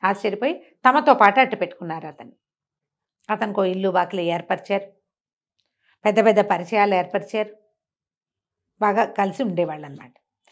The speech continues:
అయితే ఏమైంది, ఆ, ఆ రా-, లాట రాజ్యంలో అక్కడ ఏంటంటే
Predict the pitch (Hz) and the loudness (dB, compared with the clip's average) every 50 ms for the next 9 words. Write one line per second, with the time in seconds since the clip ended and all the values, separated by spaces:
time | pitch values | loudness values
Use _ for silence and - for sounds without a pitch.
0 | _ _ _ _ - - 277 285 277 285 254 226 220 214 202 180 175 170 170 165 | _ _ _ _ 0 2 2 4 4 4 2 2 2 0 -2 -4 -6 -8 -10 -12
1 | 165 165 _ _ _ _ _ _ _ - 180 180 170 170 170 165 160 165 165 165 | -12 -14 _ _ _ _ _ _ _ -10 -10 -8 -6 -6 -8 -8 -10 -10 -12 -12
2 | - - - 170 208 214 220 214 208 196 190 180 165 175 180 180 170 185 208 226 | -4 2 4 4 8 8 8 8 10 8 4 2 0 -4 -6 -6 -2 2 6 6
3 | 269 269 294 277 254 240 214 190 220 208 185 180 190 220 220 - 269 269 277 302 | 8 10 10 10 10 10 8 6 0 -2 2 4 2 2 2 4 2 2 2 2
4 | 311 320 302 262 240 254 190 202 254 330 - - | 0 -2 -2 -2 0 0 0 0 0 -2 -8 -14